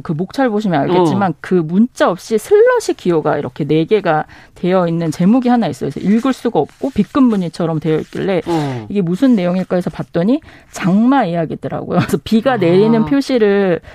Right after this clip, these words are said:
Speaker 1: 슬러시 표시로 한 거예요.
Speaker 2: 야, 그렇구나.
Speaker 1: 그래서
Speaker 2: 이게 무슨 그, 뭔가 했네요.
Speaker 1: 그래서
Speaker 2: 음.
Speaker 1: 재치 있는 제목에 감탄을 해서, "아, 이 시를 읽어드려야지." 너무 긴 거예요. 한 세
Speaker 2: 음.
Speaker 1: 페이지 되더라고요. 그래서, 어, 또 다른 장마 이야기가 있길래 오늘 마침 비도 오고 해서,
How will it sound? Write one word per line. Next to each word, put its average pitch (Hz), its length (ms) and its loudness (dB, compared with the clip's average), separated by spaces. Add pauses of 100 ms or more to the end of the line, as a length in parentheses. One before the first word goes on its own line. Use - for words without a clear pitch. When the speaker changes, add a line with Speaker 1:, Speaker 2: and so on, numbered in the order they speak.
(100)
Speaker 1:
슬러시 320 400 0
표시로 156 640 -4
한 247 220 0
거예요. 175 420 0
Speaker 2:
야, 135 380 -6
그렇구나. 247 440 -2
Speaker 1:
그래서 190 120 -2
Speaker 2:
이게 143 80 -2
무슨 147 380 -6
그, 220 160 -14
뭔가 156 420 -2
했네요. 196 680 -4
Speaker 1:
그래서 160 220 -2
Speaker 2:
음. 165 60 -2
Speaker 1:
재치 190 520 0
있는 185 260 0
제목에 175 340 -2
감탄을 190 440 0
해서, 190 140 -6
"아, 190 140 -2
이 180 100 0
시를 208 320 0
읽어드려야지." 190 480 0 (160)
너무 175 280 2
긴 190 200 -4
거예요. 190 340 -4
한 196 220 0
세 208 120 0
Speaker 2:
음. 220 100 -2
Speaker 1:
페이지 208 240 0
되더라고요. 160 420 -2
그래서, 143 240 -6 (460)
어, - 280 -8
또 311 140 -2
다른 370 240 4
장마 240 400 2
이야기가 175 380 -2
있길래 175 320 -4
오늘 165 280 -2
마침 151 300 -6
비도 180 320 -2
오고 165 220 -4
해서, 233 340 -2